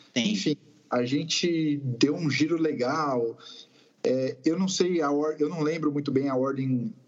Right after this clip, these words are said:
Speaker 2: é, da cidade e
Speaker 1: Foi até
Speaker 2: tudo.
Speaker 1: Barcelona? Chegou até Barcelona?
Speaker 2: Fomos até Barcelona, mas depois que a gente já tinha, é, escolhido o destino, né?
Speaker 1: Ah.
Speaker 2: E aí, o que aconteceu? A gente, nesse, nessas cidadezinhas, a gente chegou na cidade que a gente morou dois anos,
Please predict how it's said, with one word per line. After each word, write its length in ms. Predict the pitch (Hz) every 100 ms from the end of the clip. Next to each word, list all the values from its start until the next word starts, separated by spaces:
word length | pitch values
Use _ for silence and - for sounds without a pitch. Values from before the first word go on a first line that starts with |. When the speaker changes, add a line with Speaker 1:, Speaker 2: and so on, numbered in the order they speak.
| -
Speaker 2:
é, 380 | 123 117 117 113
da 140 | 123
cidade 520 | 127 131 - 143 151
e 20 | 131
Speaker 1:
Foi 120 | 196
até 120 | 196
Speaker 2:
tudo. 80 | 131
Speaker 1:
Barcelona? 680 | 143 147 151 180 208 127 98
Chegou 260 | - 139 143
até 180 | 160 151
Barcelona? 640 | 127 120 127 147 160 110
Speaker 2:
Fomos 200 | 170 180 196
até 200 | 190 208
Barcelona, 640 | 208 190 185 180 208 214
mas 200 | 196 190
depois 400 | 214 208 196 214
que 100 | -
a 20 |
gente 120 | 208
já 100 | 202
tinha, 260 | 190 - 190 185 - -
é, 220 | 156 160
escolhido 480 | 156 - 160 165 160
o 40 |
destino, 500 | 156 156 - - 110
né? 260 | 107 127 - - - -
Speaker 1:
Ah. 320 | 107 104 98 - _ -
Speaker 2:
E 80 | 151
aí, 220 | 151 180
o 20 |
que 100 | -
aconteceu? 680 | 247 240 220 202 - 143 123
A 80 | 127
gente, 760 | 127 170 170 - 185 175 165 156
nesse, 500 | 147 165 190 - -
nessas 320 | 185 196 196
cidadezinhas, 1080 | - 156 143 131 127 156 196 143 110 - - - - - - _ -
a 120 | 131
gente 220 | 139 160
chegou 380 | - 156 143 156
na 100 | 160
cidade 380 | 156 156 147 147
que 60 | -
a 40 |
gente 220 | 147 147
morou 260 | 160 151 151
dois 320 | 143 170 160
anos, 480 | 135 123 107 - -